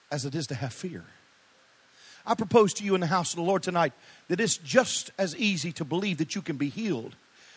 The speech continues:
as it is that you can, you're afraid that you're about to get sick.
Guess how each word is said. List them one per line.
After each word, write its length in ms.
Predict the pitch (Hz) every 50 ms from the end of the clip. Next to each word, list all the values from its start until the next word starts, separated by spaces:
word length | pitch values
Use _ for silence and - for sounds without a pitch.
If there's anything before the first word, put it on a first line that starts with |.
| - - -
as 160 | 156 165 139 160
it 100 | 165 180
is 200 | 202 190 151 117
that 180 | 147 - -
you 60 | 180
can, 180 | 160 - 160 127 - - _ _ _ _ _ -
you're 240 | 175 160 143 131 123 - _ _ _ _ -
afraid 520 | - 240 226 208 180 143 120 110 95 - - - _ _ _ - - _ -
that 140 | 147 -
you're 100 | 175 175
about 260 | 147 131 151 135 - -
to 80 | 131
get 160 | 120 - -
sick. 400 | - - - - - - - -